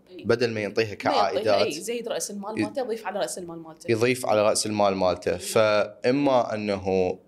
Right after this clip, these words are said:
Speaker 1: فقيمة السهم هي مثل، أنا دائما أشبهها شلون كيكة.
Speaker 2: أوكي.
Speaker 1: مكان ما سويتها ست قطع، سويت ثمان قطع. هذا
Speaker 2: كيكة
Speaker 1: الشيء.
Speaker 2: مكان ما سويتها، أي، أوكي. أي، لأن هو هسه عنده أكو فلوس زايدة،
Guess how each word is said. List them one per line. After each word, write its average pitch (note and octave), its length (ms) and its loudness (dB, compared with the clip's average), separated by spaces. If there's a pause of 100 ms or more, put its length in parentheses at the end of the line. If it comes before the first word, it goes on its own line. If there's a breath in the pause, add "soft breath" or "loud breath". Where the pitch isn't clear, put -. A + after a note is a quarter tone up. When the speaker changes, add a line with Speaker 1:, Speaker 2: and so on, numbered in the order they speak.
(160)
Speaker 1:
فقيمة D#4 380 -6
السهم D4 540 -6
هي C4 160 -6
مثل، A3+ 500 -8
أنا G3 160 -12
دائما G#3+ 220 -8
أشبهها F#3+ 420 -14
شلون G#3+ 440 -14
كيكة. G#3+ 460 -10 (320)
Speaker 2:
أوكي. G2 320 0
Speaker 1:
مكان G#3 320 -8
ما G#3 100 -10
سويتها G3 760 -8
ست A3 240 -12
قطع، G#3 260 -8
سويت G3 260 -10
ثمان F3+ 160 -12
قطع. F3 300 -16 (580 loud breath)
هذا G3+ 80 -8
Speaker 2:
كيكة G#2+ 160 2
Speaker 1:
الشيء. G#2 140 0
Speaker 2:
مكان G#2 220 2
ما G#2+ 100 2
سويتها، G#2+ 380 4 (420)
أي، A#2+ 140 6
أوكي. F#2+ 440 2 (200)
أي، G#2 140 4
لأن G2 240 2
هو A#2 240 2
هسه A2+ 320 0
عنده G#2+ 360 4
أكو - 180 -6
فلوس C3+ 480 2
زايدة، A#2+ 640 4